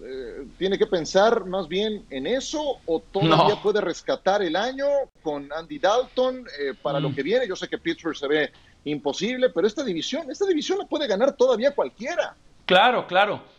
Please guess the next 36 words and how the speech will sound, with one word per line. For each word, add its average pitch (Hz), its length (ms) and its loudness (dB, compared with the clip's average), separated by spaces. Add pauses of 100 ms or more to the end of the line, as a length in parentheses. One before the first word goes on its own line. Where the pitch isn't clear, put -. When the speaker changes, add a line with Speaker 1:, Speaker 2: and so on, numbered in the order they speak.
Speaker 2:
Eh, 170 320 -4
por 202 100 -2
supuesto 247 440 -4
que 262 80 -4
la 226 100 0
división 208 400 -8
está 220 560 -2
ahí, 175 340 -4
al 147 160 -4
alcance. 208 640 -6
Mejores 220 720 -4
sensaciones 202 880 -10
ayer 175 480 -4 (300)
de 185 140 0
la 165 120 2
defensiva 185 720 -2
de 151 480 -4
Dallas, 240 520 2
pero 156 260 -4
obviamente 160 540 -8
no 147 120 -10
ha 151 60 -10
sido 147 320 -10
suficiente. 127 600 -14 (340)
Me 214 140 0
parece 233 360 2
que 285 80 -4
lo 247 160 -2
que 202 120 -2
más 202 420 0
tienen 240 380 -4
que 226 400 -6 (140)
priorizar 202 580 -2
ahora 208 200 -2
mismo 202 380 -14
es 196 280 -6